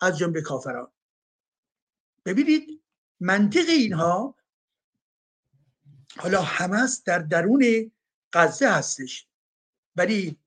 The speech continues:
سازمان‌های مانند حماس، داعشه،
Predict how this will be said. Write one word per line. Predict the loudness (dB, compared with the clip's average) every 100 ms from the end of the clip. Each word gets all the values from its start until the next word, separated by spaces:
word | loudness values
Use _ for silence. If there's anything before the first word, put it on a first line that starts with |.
| _
سازمان‌های | -2 2 2 2 -2 0 0 2
مانند | 2 2 0 0
حماس، | -2 -2 0 0 0 -4 -6 _ _ _ _ _ _ _ -16 -2
داعشه، | 4 4 4 0 0 -6